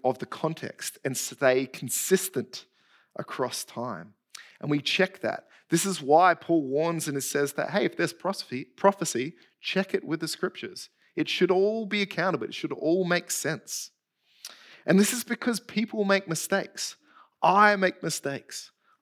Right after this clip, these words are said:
I've made errors up from the pulpit before. And we shouldn't be afraid to, with mercy and the right heart of Christ, <laughs> just offer some, like, scriptural based, "Hey, is this what you're talking about?"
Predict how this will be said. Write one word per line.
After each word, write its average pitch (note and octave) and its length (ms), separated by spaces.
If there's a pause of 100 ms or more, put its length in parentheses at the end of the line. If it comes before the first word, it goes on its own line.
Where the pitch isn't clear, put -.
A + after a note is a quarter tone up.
(100)
I've F3+ 260
made F#3 360
errors C#3 500
up - 220
from D#3 120
the D3+ 80
pulpit - 420
before. - 440 (720)
And E3+ 240
we F#3+ 80
shouldn't G#3+ 400
be G3 140
afraid D3+ 680
to, - 120
with D#3+ 220
mercy C3+ 560 (200)
and C3+ 160
the C3 80
right C3 260
heart E3 240
of - 140
Christ, - 540 (760)
<laughs> F#3 680
just - 320 (120)
offer F#3 260
some, F3+ 380
like, D#3 320 (560)
scriptural C#3+ 640
based, C3+ 460 (100)
"Hey, - 140
is A#3 100
this - 180
what - 140
you're D4 100
talking B3+ 400
about?" C#4+ 300